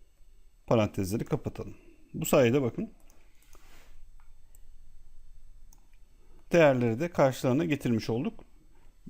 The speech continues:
Rank eşit işlevini kullanarak bir ifadenin, bir sayının aralık içindeki sırasını buldurduk. Daha sonra da indis ve kaçıncı işlevlerini kullanarak da bu değerleri buradan yararlanarak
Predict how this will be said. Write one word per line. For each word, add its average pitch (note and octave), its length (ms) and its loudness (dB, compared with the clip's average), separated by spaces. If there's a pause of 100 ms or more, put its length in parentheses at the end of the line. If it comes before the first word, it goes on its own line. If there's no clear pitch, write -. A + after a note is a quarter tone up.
(340)
Rank F#3 260 4
eşit F#3 260 0
işlevini D#3+ 340 4
kullanarak C#3 600 2 (480)
bir E3+ 160 0
ifadenin, C3+ 640 4
bir C#3+ 80 2
sayının C#3 520 2 (460)
aralık D3+ 340 6
içindeki A2 440 -2
sırasını A#2 460 2
buldurduk. D#3+ 520 0 (240)
Daha E3 180 6
sonra G#2+ 300 0
da F3+ 180 0 (840)
indis E3 420 2
ve C#3+ 200 4
kaçıncı D3+ 400 2
işlevlerini G#2 500 0
kullanarak G#2 560 -2
da G2+ 200 0 (120)
bu E3 120 2
değerleri A#2+ 500 6
buradan G#2 280 -2
yararlanarak B2 680 2